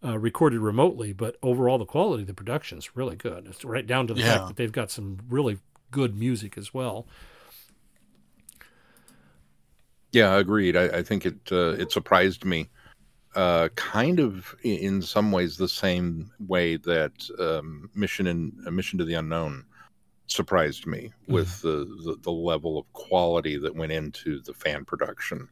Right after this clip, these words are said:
Speaker 1: Mm-hmm.
Speaker 3: Uh, it just, I wasn't really, I didn't know what I was getting into this week. <laughs> <laughs> So, it, it was a pleasant surprise all the way around.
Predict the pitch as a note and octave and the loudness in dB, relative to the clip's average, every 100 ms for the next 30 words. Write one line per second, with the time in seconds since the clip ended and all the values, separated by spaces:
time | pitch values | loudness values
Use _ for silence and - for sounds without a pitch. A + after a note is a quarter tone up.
0 | _ A2+ F#2 G#2+ - _ - - - - | _ -6 -4 -6 -12 _ -20 -20 -20 -20
1 | - E2 D2+ C#2+ C2+ C2+ - D2+ D#2 D2+ | -8 -6 -4 -2 -4 -4 -4 -4 -4 -6
2 | C2 D2+ E2 D2+ D#2 - _ _ - F2+ | -6 -2 -2 -2 -6 -8 _ _ -20 -16
3 | F2+ F#2 F#2+ F#2 F2+ E2 D#2 F3 A3+ A2 | -8 0 2 2 2 2 2 2 4 6
4 | F#2 E2+ - D#2+ D2+ C#2+ C#2 - D#2 D2+ | 6 2 0 -2 -2 -4 -8 -4 -4 -4
5 | - - - - - - - - - - | -4 -6 -8 -12 -4 0 0 2 4 4
6 | - C6+ A3+ - G#3+ - D3+ A2 - E3 | 4 4 2 2 2 6 8 8 6 2
7 | C#3+ - - E3 C#3+ - G#3 - - A#3 | 0 -2 -2 0 0 4 4 4 4 8
8 | F#3+ D#3 - D#3 B2+ A#2 - G#2+ A2 F#2+ | 8 6 8 8 10 6 2 2 6 8
9 | E2 D#2 - A2 A#2+ A#2 G#2 F#2 F2+ D#2 | 8 6 6 10 12 12 10 4 4 2
10 | D#2 E2+ E2 C#2 C#2+ | 2 2 2 -2 -6